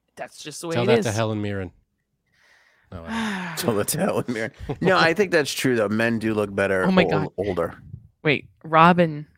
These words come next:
Speaker 1: I thought he wrote, <laughs> he wrote, "I look like I stopped caring." I thought he wrote, "I look like I stopped coming."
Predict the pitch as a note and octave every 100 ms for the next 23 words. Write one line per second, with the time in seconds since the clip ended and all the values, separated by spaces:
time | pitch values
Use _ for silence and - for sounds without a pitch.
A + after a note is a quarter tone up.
0 | - D#3+ G3 A3+ G#3+ G3 F3 D#3 D3+ C3+
1 | - - - - - _ _ - - _
2 | _ - - - _ _ - E4+ D4 F3+
3 | E3+ - _ _ _ _ F3 F#3 F#3+ G#3
4 | F#3 D#3 D#3+ - D#3 - - D#3 C#3+ D#3
5 | F3+ - - - A3+ - G#3 F#3+ E3+ C#3+
6 | C3 - - D3 D3+ D3+ C#3+ - C3+ -
7 | C3+ - - A#2+ A2